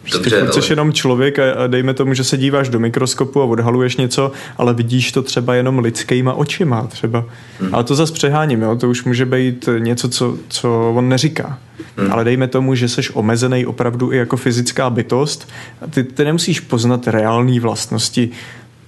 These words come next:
Speaker 1: toho objektu tím, že ho prozkoumáš mikroskopem. To může být zase jenom jako myšlenka o tom, jak to asi může fungovat.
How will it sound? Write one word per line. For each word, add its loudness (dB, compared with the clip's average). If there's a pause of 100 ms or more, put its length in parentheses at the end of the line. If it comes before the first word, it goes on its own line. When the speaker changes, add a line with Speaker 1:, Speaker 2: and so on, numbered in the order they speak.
(120)
Speaker 1:
toho 2
objektu 0
tím, 0
že 0
ho 2
prozkoumáš -2
mikroskopem. -4
To -2
může 2
být 2
zase 0
jenom 2
jako 0
myšlenka 0
o 0
tom, 0
jak -2
to -4
asi 0
může 0
fungovat. -4